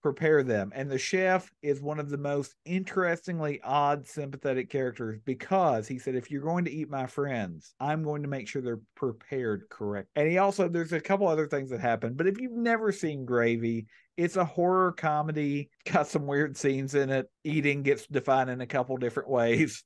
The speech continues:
You probably, probably should check out Gravy if you haven't seen it and you like horror comedies.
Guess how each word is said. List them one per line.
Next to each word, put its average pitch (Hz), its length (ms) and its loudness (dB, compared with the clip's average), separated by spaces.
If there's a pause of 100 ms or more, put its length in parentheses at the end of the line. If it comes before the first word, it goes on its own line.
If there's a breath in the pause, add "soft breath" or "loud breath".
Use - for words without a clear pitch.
You 165 120 -8
probably, 135 880 0
probably 98 460 -6
should 95 360 -6 (140)
check 101 240 -4
out 92 240 -4 (340)
Gravy 98 320 -2
if - 240 -8
you 117 80 -4
haven't 127 360 -2
seen 107 200 -2
it 104 120 -4
and 101 100 -4
you 104 80 -2
like 101 220 -4
horror 95 260 -6
comedies. 92 600 -8